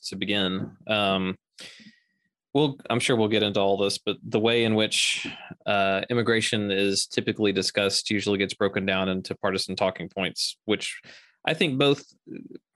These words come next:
both en-, uh, encapsulate a lot of important things, but, uh, tend to fragment, um, the way in which I think as Christians we should be thinking about migration. So let's,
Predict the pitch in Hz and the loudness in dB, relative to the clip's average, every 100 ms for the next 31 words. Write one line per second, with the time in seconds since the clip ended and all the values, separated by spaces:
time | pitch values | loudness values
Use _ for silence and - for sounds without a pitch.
0 | _ - 113 123 120 - 107 107 - 101 | _ -10 0 2 2 2 -4 -4 -4 0
1 | 123 123 135 135 160 - 139 123 113 110 | 2 4 2 2 0 0 2 4 4 2
2 | 104 104 - 113 101 98 - _ 123 104 | 2 -2 -2 -2 -2 -8 -10 _ -2 0
3 | 98 - - 104 - - 95 95 92 87 | -2 -4 -2 -2 -2 -2 0 2 2 0
4 | - - 110 107 - 101 95 92 - _ | -2 -2 -2 0 2 2 2 -2 -4 _
5 | _ 98 90 82 80 - - 117 104 98 | _ -4 -2 -2 -6 -10 -8 -2 2 4
6 | 92 92 - - 92 98 90 - 98 - | 2 0 0 -2 -2 -2 -2 -2 -4 -4
7 | 92 92 123 98 92 87 87 82 80 78 | -4 0 0 0 0 0 0 0 0 0
8 | 78 76 - 80 - 101 101 - - | 0 0 -2 -2 0 2 2 0 -4